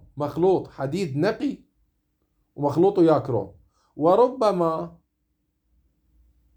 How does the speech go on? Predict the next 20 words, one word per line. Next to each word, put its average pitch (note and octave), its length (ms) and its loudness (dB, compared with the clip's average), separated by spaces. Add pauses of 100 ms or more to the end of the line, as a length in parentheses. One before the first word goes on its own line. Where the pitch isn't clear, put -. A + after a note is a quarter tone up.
(200)
يخلط F3+ 500 2
معه F#3+ 680 0
بعض F#3+ 440 2
المعادن D#3 960 2 (380)
الأخرى D3 840 -2 (100)
كالنيكل، E3+ 960 0 (1900)
فيصير F#3+ 480 4
مخلوط F3+ 500 0
من D#3 180 0
الحديد، D#3 640 -6 (520)
مخلوط D3+ 480 2
من C#3 140 -2
الكروم، E3+ 520 2
قد C3+ 280 -4
مخلوط D3 420 -2
من C3 160 -2
النيكل C3 640 -2
وغيره C#3+ 460 0
من A2+ 120 -2
المواد. G#2 560 -10